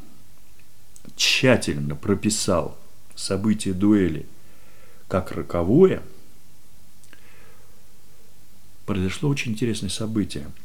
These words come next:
Он почувствовал перемену в самом себе. Встреча с роковым событием, даже если ты его сам сочинил, даром не проходит.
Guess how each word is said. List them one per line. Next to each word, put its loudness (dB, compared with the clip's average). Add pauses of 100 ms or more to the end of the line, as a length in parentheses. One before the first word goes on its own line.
(140)
Он 4 (200)
почувствовал 2
перемену 6
в -2
самом 0
себе. -4 (2500)
Встреча 6 (840)
с -2
роковым 4
событием, 4 (320)
даже 4
если 2
ты -2
его 4 (1800)
сам 4
сочинил, -4 (2000)
даром 4
не 2
проходит. -6